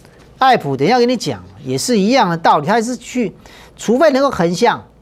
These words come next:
不然的话就是往下破，应该说赶底了，不能说破底，赶底，因为，因为它破底就上来了。世芯放了一大堆利多，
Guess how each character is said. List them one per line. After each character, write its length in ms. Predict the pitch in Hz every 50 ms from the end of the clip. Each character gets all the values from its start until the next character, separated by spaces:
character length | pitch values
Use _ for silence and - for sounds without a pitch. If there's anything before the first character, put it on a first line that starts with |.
| _
不 100 | _ 247
然 140 | 240 202 175
的 60 | 170
话 100 | 190 196
就 100 | 180 170
是 80 | 175 202
往 220 | 208 170 131 117
下 260 | 107 - 202 160 - - - _ _ _ _ _ -
破， 240 | - - 208 160 - - - - - - - - - - - - - - - - - -
应 120 | - 240 277
该 140 | 302 294
说 140 | 269 294 294
赶 300 | 285 - - 156 170 233 -
底 160 | - 208 160
了， 100 | 131 127
不 140 | 120 - 247
能 80 | 196 185
说 100 | 233 220
破 200 | - - 160 123
底， 80 | 123
赶 280 | 120 - 127 139 196 214
底， 160 | 170 127 113
因 120 | 180 233 262
为， 120 | 226 185
因 60 | 190
为 60 | 233 285
它 160 | 302 294 262
破 180 | - 294 269
底 140 | 196 143 143
就 80 | 185 196
上 180 | - 220 175
来 140 | 120 95 90
了。 60 | 87 - _ _ _ _ - - _ _ _ _ - - - - - - - - - - - - -
世 220 | - - 294 247
芯 260 | 196 254 254 254 254 - - - - - - - - - - - - - - -
放 200 | - 277 262 226
了 120 | 202 185
一 60 | 190 202
大 160 | 233 220 208
堆 160 | 196 202 202
利 140 | 190 202 170
多， 280 | 147 175 165 165 165